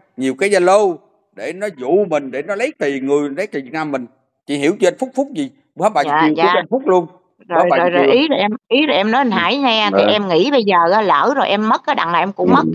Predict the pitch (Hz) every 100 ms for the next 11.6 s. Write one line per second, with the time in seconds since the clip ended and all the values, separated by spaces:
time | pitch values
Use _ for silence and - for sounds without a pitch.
0 | 214 214 214 202 202 196 _ 165 180 90
1 | 196 220 302 226 175 180 208 226 220 190
2 | 185 202 185 170 247 339 311 - 208 226
3 | 269 359 359 311 285 175 196 226 233 214
4 | 262 277 220 226 254 - - - 175 165
5 | 170 180 233 240 254 254 247 294 185 185
6 | 185 233 262 - - 220 190 233 247 208
7 | 104 104 - - 180 302 - 233 240 233
8 | 226 226 214 220 214 151 214 330 320 247
9 | 226 214 240 247 220 214 214 269 320 226
10 | 202 160 165 262 277 285 349 247 214 202
11 | 202 170 202 254 -